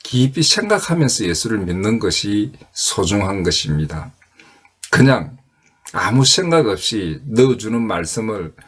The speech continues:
어, 그냥 은혜 받았다 하고 그냥 넘어가고 이런 식의, 어,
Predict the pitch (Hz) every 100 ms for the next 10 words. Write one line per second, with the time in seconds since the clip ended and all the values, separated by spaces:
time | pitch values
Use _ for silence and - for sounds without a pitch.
0 | - - - _ 85 90 87 87 87 -
1 | 101 104 87 - 120 110 113 117 - 69
2 | - 110 104 85 95 107 90 90 113 113
3 | 95 101 98 87 - - 165 180 175 -
4 | 117 123 127 131 - - - 87 85 80